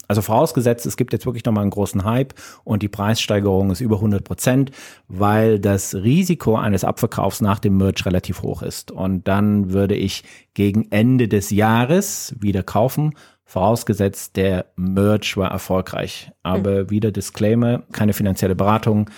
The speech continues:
Speaker 1: Jeder sollte sich im Prinzip selber Gedanken machen, was zu tun ist und eigene Recherche betreiben.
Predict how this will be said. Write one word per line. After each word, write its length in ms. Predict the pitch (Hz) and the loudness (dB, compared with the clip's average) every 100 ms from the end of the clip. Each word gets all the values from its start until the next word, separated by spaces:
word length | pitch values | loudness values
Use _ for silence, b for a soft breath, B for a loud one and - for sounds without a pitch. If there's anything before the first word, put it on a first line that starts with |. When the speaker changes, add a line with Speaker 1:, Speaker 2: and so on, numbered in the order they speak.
| B | B
Speaker 1:
Jeder 300 | 104 104 110 | 0 2 2
sollte 340 | 98 101 95 95 | 4 2 2 0
sich 340 | 98 95 - | 0 -2 -4
im 120 | 92 | -8
Prinzip 360 | 95 101 92 - | -8 -6 -8 -4
selber 240 | 90 90 | -6 -4
Gedanken 440 | 92 87 87 - 90 | -6 -6 -6 -4 -6
machen, 420 | - 101 90 90 _ | -6 -6 -8 -10 _
was 640 | - 82 82 - - - _ _ - | -6 -4 -2 -4 -8 -10 _ _ -6
zu 160 | - | -4
tun 260 | 101 165 156 | 0 2 2
ist 340 | 139 135 - - _ | 2 -2 -10 -16 _
und 380 | 101 95 92 92 - _ _ | -2 0 0 -2 -6 _ _
eigene 680 | 92 95 95 92 90 87 - _ | 0 2 0 0 0 -2 -6 _
Recherche 500 | 90 - 85 82 - | -4 -2 -4 -6 -8
betreiben. 520 | - - - - - | -12 -10 -8 -8 -10